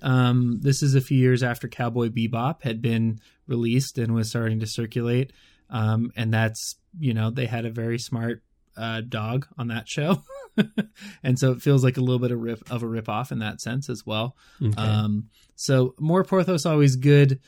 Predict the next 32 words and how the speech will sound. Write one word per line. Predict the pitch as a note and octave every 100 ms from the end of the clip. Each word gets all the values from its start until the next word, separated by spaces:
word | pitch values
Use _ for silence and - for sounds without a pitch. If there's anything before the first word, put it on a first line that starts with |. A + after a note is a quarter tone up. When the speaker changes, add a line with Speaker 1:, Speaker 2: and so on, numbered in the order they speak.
| _
Speaker 1:
Smart | - - - - D#3 - F#3 F#3+ G3+ -
Porthos | - F#3 E3+ F3+ D#3+ D3+
who | D3
has | C#3 C3+
to | - C3 -
communicate | - D3+ D3 D3 B2+
with | C3
aliens, | C#3 C#3 C3+ C3 C3 C3 B2 -
I'm | - F#3+
not | G3+ F3 -
so | - E3
sure. | C#3 - D3+ A#2+ G2 F2 D#2+ _ -
<laughs> | - - A#3+ - - - -
I | - - - - - - E3+
think | E3 F3
I | F#3+
could | D#3+
leave | D3+ D3
that | C#3+ C3
part | - B2+
behind. | C3+ A#2+ A2 G2+ F#2 - _ - - - _ _
Speaker 2:
Yeah, | B2 C#3 B2+ A2 G2 F#2+ -
yeah. | A#2+ G2+ F#2+ F2+ _ _
I | - A#2+
don't | G#2+
know. | G2 F2+
I | F#2+
just | B2 -
imagine | G#2 G2 G#2 G#2
them, | F#2+ F#2+
you | G2
know, | F#2 F2+ F2